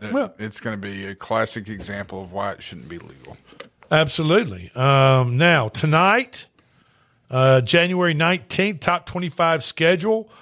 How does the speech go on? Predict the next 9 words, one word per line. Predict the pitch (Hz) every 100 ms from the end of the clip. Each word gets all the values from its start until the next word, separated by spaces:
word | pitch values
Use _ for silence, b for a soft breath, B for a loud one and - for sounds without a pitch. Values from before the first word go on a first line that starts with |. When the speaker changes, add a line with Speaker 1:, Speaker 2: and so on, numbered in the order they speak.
| b b b b b
Speaker 2:
Twenty-three | 175 165 175 160
Rutgers | 131 156 185 - 196 160
is | 127
at | 139 131
Michigan | 151 139 - 127
State. | - - 165 214 240 - -
Number | 127 135
three, | 135 - 160 175 156
Purdue, | - 135 117 143 190 214 226 214